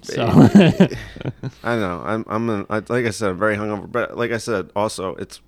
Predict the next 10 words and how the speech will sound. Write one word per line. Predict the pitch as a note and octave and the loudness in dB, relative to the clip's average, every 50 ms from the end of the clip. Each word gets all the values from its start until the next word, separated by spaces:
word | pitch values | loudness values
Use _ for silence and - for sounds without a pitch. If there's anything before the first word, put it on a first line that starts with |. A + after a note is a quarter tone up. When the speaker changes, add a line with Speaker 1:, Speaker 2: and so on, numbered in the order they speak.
| _ _ - | _ _ -14
Speaker 2:
it's | G#2 - | -14 -10
gonna | - A2+ G#2 | -6 -6 -4
work. | F#2+ F#2 - - - _ _ | -4 -4 -6 -8 -10 _ _
Speaker 1:
Yeah. | D#3 C3 - - - - _ _ _ _ _ _ _ _ - | -8 -6 -6 -10 -14 -20 _ _ _ _ _ _ _ _ -2
Speaker 2:
Um, | A#2 A#2+ A#2 A#2 A2+ A2 G2+ - _ _ _ _ _ _ _ _ _ | 2 2 4 4 2 0 -2 -6 _ _ _ _ _ _ _ _ _
so, | - - D3+ D3+ | -2 2 2 2
you | C3+ A2+ E3 | 4 4 2
know, | D3+ B2+ A2 | 2 2 0
you | - - C3+ | 0 -2 -2
just, | B2 D3 D3+ - | -2 -2 -4 -6